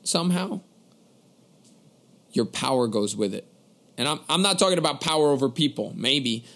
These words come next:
I'm really talking about the power that you feel within, right? Un-, in unleashing your power.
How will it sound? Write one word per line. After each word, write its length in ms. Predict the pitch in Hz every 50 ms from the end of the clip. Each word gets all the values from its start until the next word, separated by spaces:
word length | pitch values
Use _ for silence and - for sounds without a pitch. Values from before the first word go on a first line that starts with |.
| - - -
I'm 200 | - 143 151 160
really 200 | 165 160 147 135
talking 300 | - 156 135 127 131 127
about 260 | 120 127 123 120 -
the 60 | 117
power 340 | 101 - - 131 127 127 120
that 220 | 113 113 104 - -
you 60 | 101
feel 320 | - - - 120 117 113
within, 440 | 110 110 - - 110 98 92 90 - - _ _ _ _ _ _ -
right? 200 | 113 110 117 -
Un-, 180 | 123 117 117 -
in 320 | 120 117 113 113 113 117 - -
unleashing 760 | 131 127 135 135 135 151 160 170 160 - - 151 135 123
your 100 | 117 107
power. 520 | 92 - - 117 113 120 113 95 78 64